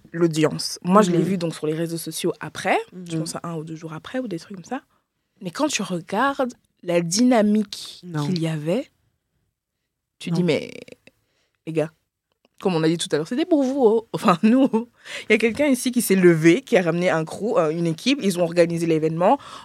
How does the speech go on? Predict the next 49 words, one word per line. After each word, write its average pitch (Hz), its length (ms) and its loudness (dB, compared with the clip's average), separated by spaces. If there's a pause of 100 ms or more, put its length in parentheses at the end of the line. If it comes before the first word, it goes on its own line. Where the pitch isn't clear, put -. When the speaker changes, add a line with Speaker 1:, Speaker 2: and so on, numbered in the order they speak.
(120)
Speaker 1:
OK, 277 280 0 (220)
Speaker 2:
Mhm. 190 200 -2
Speaker 1:
c'est 190 80 2
une 185 60 2
première 202 280 -4
fois, 214 140 2
donc 180 200 -2
pour 175 180 -4
les, 160 240 2
les 156 100 -2
couacs 208 300 -2
et 196 40 -4
tout, - 140 -10
on 196 60 -4
va 156 100 2
pas 175 80 -4
en 165 80 -2
tenir 160 300 -6 (100)
trop - 260 0
rigueur. 147 440 0
Speaker 2:
Oui. 226 240 10
Speaker 1:
Quoique, 196 280 4
on 180 140 0
est 175 60 2
en 170 60 4
Speaker 2:
Oui. 170 40 0
Speaker 1:
deux 170 120 2
mille 180 120 -2
vingt-trois 165 400 0
et 165 60 -2
que 180 40 -4
je 165 80 -4
me 170 100 -2
dis 180 180 -6
que, 165 200 4 (220)
fran-, 185 220 -4 (140)
<laughs> - 20 -16
franchement, - 520 -8 (600)
il 139 40 -8
y 151 40 0
a - 20 0
beaucoup 165 220 -4
de 175 60 -6
choses 170 160 -2
qui - 80 -14
auraient 147 100 -4
pu 143 140 -6
être - 160 -6
évitées. 160 240 -2